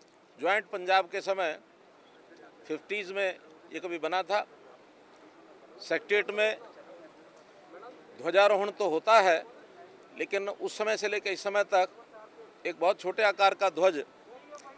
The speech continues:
यहाँ लहराया जाता रहा है। हमारे चीफ सेक्रेटरी श्री डीसी ढेसी जी के ये विचार बने और इन्होंने एक आइडिया जो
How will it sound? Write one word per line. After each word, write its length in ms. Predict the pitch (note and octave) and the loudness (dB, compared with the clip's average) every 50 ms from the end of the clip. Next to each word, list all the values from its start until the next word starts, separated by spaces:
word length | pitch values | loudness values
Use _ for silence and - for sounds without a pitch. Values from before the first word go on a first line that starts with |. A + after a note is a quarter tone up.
| - - - | -20 -14 -6
यहाँ 400 | B2+ D#3+ F#3 F#3 F#3 F3+ E3 - - - - - - - | -2 0 0 2 0 -2 -4 -8 -20 -20 -20 -20 -16 -8
लहराया 320 | A2+ B2+ D3+ D#3 F3+ G3 G3 | -2 0 4 6 8 8 8
जाता 260 | F#3 F#3 F#3 - F#3+ | 8 6 4 4 4
रहा 240 | F#3 F#3 F3+ F#3+ F#3 | 4 4 6 4 4
है। 340 | F3+ G3 G#3+ - - - - - - - - - - - - - - - - - - - - - - - - - - - - - | 4 4 2 2 -2 -14 -20 -20 -20 -20 -20 -20 -20 -20 -20 -20 -20 -20 -20 -20 -20 -20 -20 -20 -20 -20 -20 -20 -20 -18 -12 -6
हमारे 480 | C#3 E3+ F#3 G3 G#3 G3+ G3 F#3+ E3+ - - - - - - - - - - - | -2 2 2 4 4 4 2 0 -2 -6 -12 -18 -20 -20 -20 -20 -20 -20 -16 -10
चीफ 160 | - G3+ G3 | -6 -6 -4
सेक्रेटरी 400 | - G#3+ F#3+ F3+ - G3 G#3 G3 | -2 -2 -4 -4 -4 -4 -4 -2
श्री 300 | E3 G#3 F#3 G3 G3 F#3 | -2 -2 0 0 0 0
डीसी 300 | E3 E3 F3 D#3 F#3 F#3 | -2 -4 -6 -6 -6 -4
ढेसी 280 | D3+ D3 D3 - G#3 A3+ | -4 -4 -4 -4 -6 -8
जी 160 | G3+ A3 G#3 | -6 -8 -8
के 160 | - G#3 G3+ | -6 -4 -4
ये 320 | F#3+ F#3+ F#3+ F3+ E3 - - - - - - - - - - - - - - - - | -2 0 0 0 0 -2 -4 -12 -20 -20 -20 -20 -20 -20 -20 -20 -20 -20 -20 -14 -10
विचार 400 | C#3 D#3+ D#3 F3+ F3+ F#3+ G3+ F#3+ F#3+ G3+ F#3 - - - - B2+ | -8 -2 4 6 8 8 8 8 6 2 0 -2 -6 -8 -2 0
बने 260 | D3+ E3 F#3 G#3 G#3+ | 0 2 2 0 2
और 200 | G#3+ G3+ F#3 F3 | 2 2 2 0
इन्होंने 300 | F3+ F#3 F#3 F3+ F#3 F#3 | 0 -2 -2 0 0 -2
एक 440 | F3 F3 - E3+ D#3+ D3+ C3+ - - - - - - - - - | -2 -2 0 0 0 0 0 -2 -8 -16 -20 -20 -20 -12 -4 0
आइडिया 420 | B2+ D#3 E3 E3 F3+ F#3 F3+ E3+ | 2 2 2 2 2 4 4 2
जो 320 | E3 E3 E3 D3 C#3+ - | 2 0 -4 -4 -6 -8